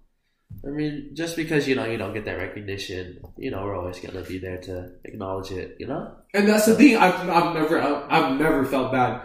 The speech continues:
Speaker 1: Yeah.
Speaker 2: when it came to you, when it came to him, when it came to them.
Speaker 1: Yeah.
Speaker 2: Y'all never made me feel bad for being gone.
Speaker 1: Yeah.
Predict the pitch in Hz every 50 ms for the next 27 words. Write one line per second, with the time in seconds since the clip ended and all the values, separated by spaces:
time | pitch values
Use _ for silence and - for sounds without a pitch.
0 | - - 110 107 95 90 - 131 139 143 143 - 165 151 151 - - 131 123 139
1 | 165 175 175 165 151 135 135 - 139 123 120 - 113 110 135 151 165 170 165 151
2 | 143 127 123 123 - 147 123 - 110 104 95 123 131 170 170 175 170 175 190 -
3 | - - - - - - - - - _ _ _ _ _ _ _ - - - 147
4 | 151 156 156 160 151 165 151 143 147 147 143 135 131 - 147 143 135 139 135 135
5 | - - 139 127 120 107 131 127 123 123 120 127 127 123 117 107 104 107 139 151
6 | 185 - - -